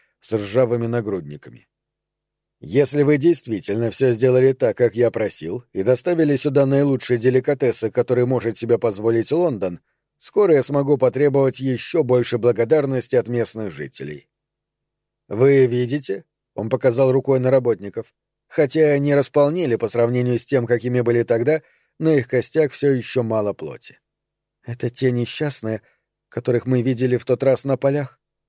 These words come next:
«И в бараках возле усадьбы Уолвертонов». «Вы освободили их?» Лавелас криво усмехнулся.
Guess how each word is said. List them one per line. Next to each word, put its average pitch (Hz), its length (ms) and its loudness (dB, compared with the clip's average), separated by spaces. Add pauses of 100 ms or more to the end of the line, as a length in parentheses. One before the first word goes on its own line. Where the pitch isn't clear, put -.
(340)
«И 104 200 0
в 131 80 -2
бараках 156 640 4
возле 123 340 0
усадьбы 113 640 -2
Уолвертонов». 107 840 -4 (560)
«Вы 127 260 0
освободили 131 640 0
их?» 110 200 -12 (1040)
Лавелас 151 520 2
криво 156 280 2
усмехнулся. 131 800 -4